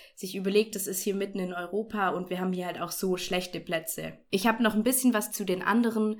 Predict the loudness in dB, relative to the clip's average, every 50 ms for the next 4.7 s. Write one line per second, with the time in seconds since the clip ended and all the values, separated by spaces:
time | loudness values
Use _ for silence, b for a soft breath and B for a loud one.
0 | B B -2 0 2 2 2 2 2 2 0 -2 -2 -2 -2 -6 -6 -6 -6 -6
1 | -4 -4 -2 -2 -2 -2 -2 0 0 -2 -2 -4 -6 -6 -6 -4 -4 -2 0 -2
2 | -2 -2 -4 -12 -12 -12 -12 -10 -12 -12 -12 -12 -12 -14 -14 -14 -14 B B B
3 | B B B B B B 0 2 4 6 6 6 6 6 4 4 4 4 2 0
4 | -2 -2 -2 -2 -4 -6 -6 -6 -6 -4 -6 -6 -8